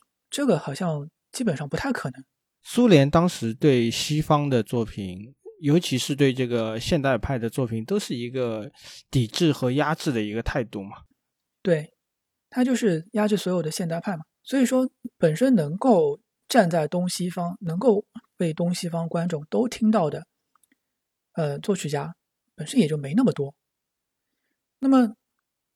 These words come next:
Speaker 1: 尽管这么说，但肖斯塔科维奇他是一直受到非常大的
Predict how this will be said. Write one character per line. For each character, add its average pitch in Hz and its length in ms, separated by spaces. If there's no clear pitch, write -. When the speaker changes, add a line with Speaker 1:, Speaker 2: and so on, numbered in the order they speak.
Speaker 1:
尽 214 120
管 254 160
这 185 80
么 170 80
说， 180 220
但 185 160
肖 226 160
斯 226 80
塔 160 140
科 185 100
维 170 100
奇 170 220
他 220 320
是 180 320
一 247 140
直 156 200
受 160 220
到 156 140
非 233 200
常 156 220
大 151 220
的 156 240